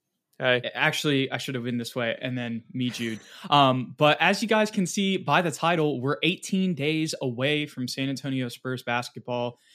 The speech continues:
Speaker 2: Ethan, you got the new mic. We gotta address it. The setup looks fire. Um,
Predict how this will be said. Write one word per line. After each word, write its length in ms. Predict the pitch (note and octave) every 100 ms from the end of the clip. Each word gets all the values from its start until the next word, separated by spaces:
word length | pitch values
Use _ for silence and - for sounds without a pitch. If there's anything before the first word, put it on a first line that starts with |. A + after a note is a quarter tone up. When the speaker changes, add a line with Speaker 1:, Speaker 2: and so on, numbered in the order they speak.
| _
Speaker 2:
Ethan, 380 | - E3 F3+ E3+
you 100 | D#3
got 300 | C#3 F3 F#3+
the 60 | F#3
new 180 | D#3 D3+
mic. 400 | B2+ C#3 C#3+ C3+
We 100 | A#2+
gotta 300 | C3+ C#3+ C#3
address 420 | B2 A#2+ C#3+ -
it. 140 | A2+
The 100 | B2+
setup 380 | - D#3+ D#3+ -
looks 240 | C3 B2 -
fire. 540 | - A2 G#2+ G#2+ G#2+ _ _ _ _ -
Um, 420 | C3 B2 A#2